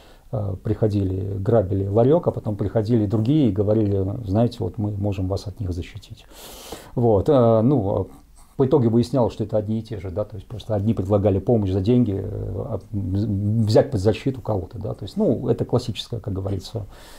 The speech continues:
э, манипуляция, которая, не знаю, надо ли обсуждать, то есть, э, я думаю, что большинство людей это понимают. Но если говорить о безопасности, об издержках на безопасность, да, то и тут надо говорить о чем? Что любом,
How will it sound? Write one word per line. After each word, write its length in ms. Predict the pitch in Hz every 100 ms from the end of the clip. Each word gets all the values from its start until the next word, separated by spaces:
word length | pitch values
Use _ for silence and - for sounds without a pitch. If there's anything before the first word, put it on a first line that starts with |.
| - - - -
э, 440 | 110 101 101 98
манипуляция, 720 | 98 113 110 135 151 151 104
которая, 880 | 98 - 107 95 95 92 95 95 98 123 165 - - -
не 100 | -
знаю, 220 | 98 95
надо 200 | 113 107
ли 80 | 98
обсуждать, 560 | 95 - 107 110 185 196
то 80 |
есть, 220 | 101 - 110
э, 480 | 98 98 98 98 104
я 120 | 123
думаю, 160 | 123 113
что 120 | 120
большинство 680 | 110 107 123 - 131 127 113
людей 300 | 110 113 110
это 100 | -
понимают. 520 | 113 131 131 - - - - - -
Но 360 | 120 131 131 -
если 220 | - 131 131
говорить 300 | 131 139 -
о 80 |
безопасности, 680 | 113 110 131 143 117 101 -
об 160 | 107 110
издержках 380 | 127 202 -
на 80 | 107
безопасность, 600 | 95 95 113 107 - 95
да, 140 | 87 -
то 340 | 107 101 -
и 140 | 101
тут 240 | 139 147 123
надо 220 | 110 110
говорить 360 | 113 107 117 113
о 60 |
чем? 280 | 104 104 95 - - - - - - -
Что 280 | - - 120 123
любом, 560 | 117 131 202 202 190